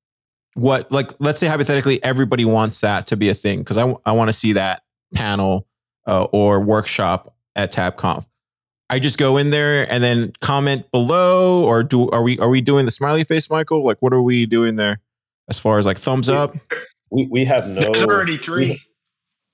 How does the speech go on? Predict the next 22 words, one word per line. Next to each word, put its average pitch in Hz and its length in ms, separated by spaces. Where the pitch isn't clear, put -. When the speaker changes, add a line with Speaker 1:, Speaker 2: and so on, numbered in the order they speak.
Speaker 2:
we 123 80
have 117 140
no 127 180
formal 123 440
Speaker 3:
There's 202 200
Speaker 2:
process. 196 120
Speaker 3:
already 151 520
Speaker 2:
Yeah. 80 280
Um, 80 460
I, - 60
I 98 160
would 110 180
say 113 260
we're, 101 220
we're 104 200
learning 98 300
this 98 160
as 92 140
we 87 120
go. 92 420
Uh, 87 500
and 87 360